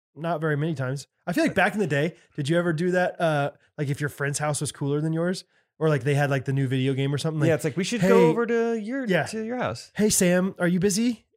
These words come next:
Speaker 1: Um, like, can I come over?" <laughs>
Speaker 2: Do you think
Speaker 1: I definitely did it back in the day.
Speaker 2: Is
Speaker 1: Yeah.
Speaker 2: anyone using your trampoline today?
Speaker 1: Yeah.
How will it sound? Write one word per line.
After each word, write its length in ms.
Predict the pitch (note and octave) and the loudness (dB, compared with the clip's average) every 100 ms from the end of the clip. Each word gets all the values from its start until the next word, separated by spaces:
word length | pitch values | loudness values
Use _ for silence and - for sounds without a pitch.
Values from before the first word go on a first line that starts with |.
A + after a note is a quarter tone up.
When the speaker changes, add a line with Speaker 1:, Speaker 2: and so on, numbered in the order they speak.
| - | -4
Speaker 1:
Um, 440 | F3 E3 D#3 D3+ - _ _ _ | 0 2 0 -2 -8 _ _ _
like, 320 | F3 D#3 - - _ _ _ _ _ _ _ - | -4 -4 -6 -18 _ _ _ _ _ _ _ -4
can 120 | F3 | -2
I 60 | |
come 140 | F3+ E3+ | 0 2
over?" 320 | C#3+ E3 G#3+ E3 - - | 2 0 -2 -2 -2 -4
<laughs> 240 | - - | -2 -2
Speaker 2:
Do 100 | E3+ | 0
you 60 | F3 | 0
think 300 | F#3 E3 - | 0 0 2
Speaker 1:
I 80 | |
definitely 280 | E3+ C4+ D4 | 4 4 4
did 100 | G3 | 2
it 60 | E3+ | 4
back 160 | D#3 | 2
in 40 | C#3 | 2
the 60 | |
day. 200 | C3 B2 | -2 -4
Speaker 2:
Is 120 | B2+ D3+ | -2 0
Speaker 1:
Yeah. 60 | |
Speaker 2:
anyone 160 | - E3 | 2 2
using 180 | D#3 D3+ | 0 -2
your 80 | |
trampoline 360 | A#2 C3+ C#3+ E3 | -4 -4 -2 -4
today? 280 | F3 F#3+ F#3+ | -2 -4 -6
Speaker 1:
Yeah. 200 | C#3+ A2+ | -6 -6